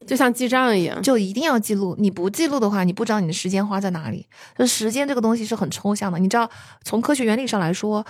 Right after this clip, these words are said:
Speaker 2: 时间每个人的感知很不一样。
Speaker 1: 对。
Speaker 2: 啊，比如说我做有趣的事情，我会觉得时间过得特别的快，这个不是一种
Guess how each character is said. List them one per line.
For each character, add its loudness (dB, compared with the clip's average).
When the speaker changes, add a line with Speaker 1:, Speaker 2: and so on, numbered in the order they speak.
Speaker 2:
时 -2
间 0
每 0
个 0
人 0
的 -2
感 -6
知 -2
很 -2
不 -2
一 0
样。 0
Speaker 1:
对。 0
Speaker 2:
啊， 0
比 -2
如 2
说 0
我 2
做 0
有 2
趣 -2
的 2
事 -4
情， 0
我 2
会 0
觉 -2
得 0
时 -4
间 0
过 0
得 0
特 -4
别 -2
的 -2
快， -4
这 0
个 2
不 -2
是 0
一 2
种 -4